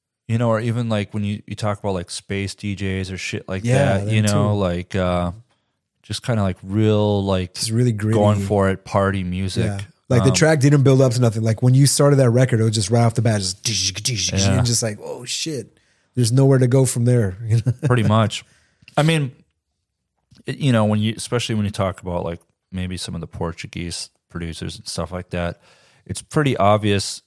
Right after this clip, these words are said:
Speaker 1: that they were listening to, like, a lot of, like, Monolink and Zinc and, like, that
Speaker 2: Yeah.
Speaker 1: kinda Swedish style
Speaker 2: Yeah,
Speaker 1: stuff.
Speaker 2: yeah. But their stuff is more clean. You know what I mean? It's like,
Speaker 1: Well, that's what I'm getting at. But, like,
Speaker 2: Yeah.
Speaker 1: it doesn't, they don't have that quite,
Speaker 2: There's no,
Speaker 1: like,
Speaker 2: the grit. There's not that grit to it.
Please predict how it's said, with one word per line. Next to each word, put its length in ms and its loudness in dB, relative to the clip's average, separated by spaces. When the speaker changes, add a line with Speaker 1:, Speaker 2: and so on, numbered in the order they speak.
Speaker 1:
that 360 -2
they 160 -2
were 140 -2
listening 400 -4
to, 180 -4
like, 220 -2
a 60 -2
lot 240 0
of, 80 -2
like, 160 -6
Monolink 720 -2
and 360 -8
Zinc 420 -4
and, 120 -4
like, 220 -4
that 140 2
Speaker 2:
Yeah. 100 0
Speaker 1:
kinda 200 2
Swedish 520 0
style 360 2
Speaker 2:
Yeah, 60 0
Speaker 1:
stuff. 480 0
Speaker 2:
yeah. 260 -6
But 120 0
their 80 4
stuff 240 2
is 120 2
more 200 2
clean. 600 2
You 100 -4
know 120 0
what 80 2
I 20 0
mean? 180 0
It's 200 -2
like, 180 2
Speaker 1:
Well, 80 6
that's 100 2
what 80 0
I'm 100 -2
getting 240 0
at. 220 0
But, 120 2
like, 200 4
Speaker 2:
Yeah. 60 2
Speaker 1:
it 100 0
doesn't, 380 2
they 100 4
don't 200 2
have 260 0
that 400 0
quite, 220 2
Speaker 2:
There's 120 2
no, 60 4
Speaker 1:
like, 240 2
Speaker 2:
the 80 0
grit. 400 2
There's 160 -4
not 180 -2
that 120 -2
grit 320 -4
to 140 -12
it. 160 -10